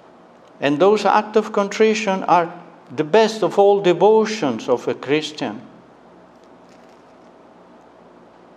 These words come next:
That impersonating the prodigal son coming back to his father throughout the day.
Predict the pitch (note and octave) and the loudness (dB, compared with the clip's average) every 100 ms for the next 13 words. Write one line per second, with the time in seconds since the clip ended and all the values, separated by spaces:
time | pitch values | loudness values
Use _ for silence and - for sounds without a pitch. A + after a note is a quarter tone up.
0 | - - C#3+ F3+ F3 - - - - E3 | -20 -4 0 0 -4 -18 -20 -20 -8 -8
1 | D#3+ G3 G3+ - G3+ G3 G#3+ G#3 F3 D3+ | -4 -2 -2 -2 -2 0 -2 -2 -6 -2
2 | C#3+ C#3+ D#3+ D#3+ D3 D3 C3+ E3+ D#3 B2+ | -2 2 0 2 2 2 2 0 0 -2
3 | - C3+ C3+ C3+ B2 C3+ C3 C3+ B2 A#2+ | -4 -4 -2 -6 -2 -2 -2 -8 -8 -8
4 | A#2 - A#2 A#2 A2+ A2 - - - - | -12 -2 0 0 -4 -10 -20 -20 -20 -20
5 | - - _ - - _ - - - - | -20 -20 _ -20 -20 _ -20 -20 -12 -4
6 | C3+ C#3 C#3+ C3+ B2+ C3+ C3 - | 2 2 2 -4 0 0 0 -4